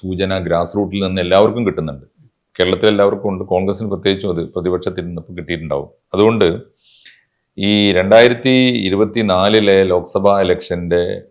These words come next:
ട്രെൻഡ്, അതിനു മുമ്പ് നമുക്കുള്ളൊരു പാഠം രണ്ടായിരത്തി പത്തൊമ്പതിലെ ലോക്സഭാ ഇലക്ഷൻ എന്തുകൊണ്ട് ഇരുപതിൽ ആവർത്തിച്ചില്ലല്ലോ.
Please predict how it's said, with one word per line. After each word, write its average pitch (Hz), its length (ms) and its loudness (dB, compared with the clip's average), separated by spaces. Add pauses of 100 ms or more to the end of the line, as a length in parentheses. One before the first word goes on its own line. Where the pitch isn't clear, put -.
(340)
ട്രെൻഡ്, 98 360 2 (1300)
അതിനു 113 240 2
മുമ്പ് 120 440 6
നമുക്കുള്ളൊരു 113 480 2
പാഠം 104 420 4
രണ്ടായിരത്തി 101 340 2
പത്തൊമ്പതിലെ 123 600 4
ലോക്സഭാ 107 460 6
ഇലക്ഷൻ 101 320 2
എന്തുകൊണ്ട് 101 420 -2
ഇരുപതിൽ 98 680 0
ആവർത്തിച്ചില്ലല്ലോ. 85 720 -2